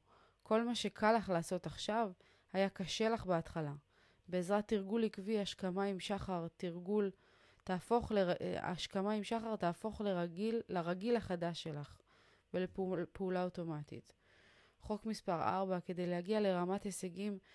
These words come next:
של היצרנים בחמשת האחוזים העליונים, עלייך להתחיל לעשות מה שתשעים וחמישה אחוז מהאנשים אינם מוכנים לעשות.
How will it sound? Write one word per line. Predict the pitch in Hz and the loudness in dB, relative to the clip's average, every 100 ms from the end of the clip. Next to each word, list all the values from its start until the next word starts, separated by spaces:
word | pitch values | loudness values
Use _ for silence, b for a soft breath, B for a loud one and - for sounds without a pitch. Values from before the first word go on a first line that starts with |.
| B - | B -14
של | - 190 | -2 2
היצרנים | 180 180 - 175 175 190 214 196 | 4 2 -2 -2 0 0 0 0
בחמשת | 175 - 180 214 220 190 | -2 0 -2 0 0 -2
האחוזים | 170 180 175 202 | -2 -4 -4 -2
העליונים, | 196 180 170 170 202 180 | 0 0 0 -2 -2 0
עלייך | 180 190 202 - | 0 0 0 -2
להתחיל | 175 - 214 | -4 -4 -4
לעשות | 196 175 - 214 | -4 -4 -4 -4
מה | 202 196 | -4 -4
שתשעים | 208 202 185 - 220 | -6 -6 -8 -6 -6
וחמישה | 226 196 190 - 202 | -4 -6 -6 -4 -6
אחוז | - 208 202 | -4 -6 -4
מהאנשים | 185 180 165 196 185 | -4 -4 -6 -6 -4
אינם | 175 180 | -2 -2
מוכנים | 190 185 185 180 180 | -2 -4 -4 -4 -2
לעשות. | 170 - 160 - | -4 -6 -12 -12